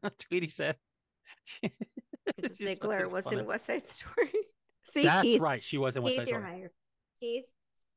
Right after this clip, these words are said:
Speaker 2: I love you.
Speaker 1: Yeah, Keith does that
Speaker 2: Love you.
Speaker 1: all the time where he, you know,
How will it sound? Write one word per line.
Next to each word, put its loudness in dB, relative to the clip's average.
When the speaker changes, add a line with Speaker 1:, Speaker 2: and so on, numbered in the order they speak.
Speaker 2:
I -12
love -10
you. -18
Speaker 1:
Yeah, -6
Keith -6
does -4
that -4
Speaker 2:
Love -18
you. -20
Speaker 1:
all -6
the -8
time -12
where -14
he, -12
you -16
know, -20